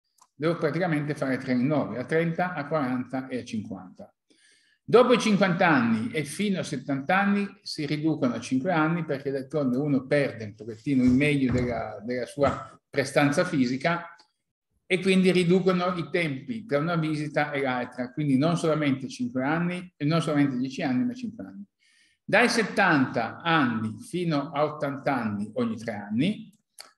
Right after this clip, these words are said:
oltre ottanta anni ogni due anni, quindi non c'è un limite massimo per guidare, eh. Io posso arrivare anche a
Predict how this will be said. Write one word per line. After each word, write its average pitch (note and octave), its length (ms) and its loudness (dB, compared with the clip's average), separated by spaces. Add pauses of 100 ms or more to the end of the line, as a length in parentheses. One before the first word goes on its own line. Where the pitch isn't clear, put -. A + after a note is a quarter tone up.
(140)
oltre F#3 340 6
ottanta A3 420 2
anni D3+ 440 2
ogni D3 200 -4
due C3+ 160 0
anni, B2 380 0
quindi E3 260 -6
non E3 200 -2
c'è G#3+ 200 2
un D3 140 2
limite D#3 320 0
massimo D3 400 -4
per C3 160 -4
guidare, B2 520 -2
eh. C#3+ 240 -4 (440)
Io G3 160 2
posso E3+ 240 0
arrivare D#3+ 380 4
anche C#3 240 0
a - 40 -4